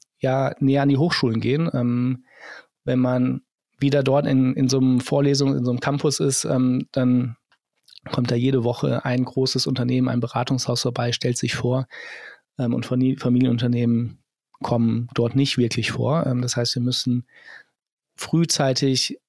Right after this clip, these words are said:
in die Hochschulen gehen und auch das Thema Unternehmertum in den, in den Schulen adressieren, damit, ähm, wir über, über Vorbildfunktion sozusagen,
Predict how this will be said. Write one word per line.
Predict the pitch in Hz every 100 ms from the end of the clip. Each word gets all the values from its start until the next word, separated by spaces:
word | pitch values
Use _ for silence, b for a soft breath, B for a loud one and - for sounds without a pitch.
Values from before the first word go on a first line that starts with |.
| _
in | 135
die | 147
Hochschulen | 127 139 - 147 135
gehen | 127 131 131
und | 131 120 117
auch | 127
das | - 127
Thema | 139 127
Unternehmertum | 123 123 131 135 123 139 127
in | 135
den, | 131 127 -
in | 131
den | 127
Schulen | - 160 151 135
adressieren, | 120 - - - 131 135 B B B B B _
damit, | 131 123 131 - -
ähm, | 127 120 120
wir | 123 139
über, | 135 131 123 127 - _ _ _ -
über | 147 127
Vorbildfunktion | - 151 160 143 127 - 127 127 127 123
sozusagen, | 127 120 123 117 113 120 127